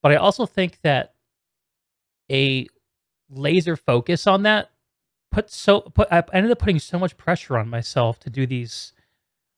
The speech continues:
really five head, uh, po-, podcast topics that I ended up kind of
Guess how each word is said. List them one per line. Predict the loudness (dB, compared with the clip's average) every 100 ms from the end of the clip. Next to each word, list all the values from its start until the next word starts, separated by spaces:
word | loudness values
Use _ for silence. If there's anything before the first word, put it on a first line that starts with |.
| _
really | -2 0 2 -2
five | 2 4 6 4
head, | 0 -2 -2 -8 _ _ _ _
uh, | -4 -2 -6
po-, | _ -12 -12 -10
podcast | 0 0 0 -4 -4 -4
topics | -6 -4 -6 -14 _
that | -4
I |
ended | -2 -2 -2
up | -4 -6
kind | _ -2
of | -2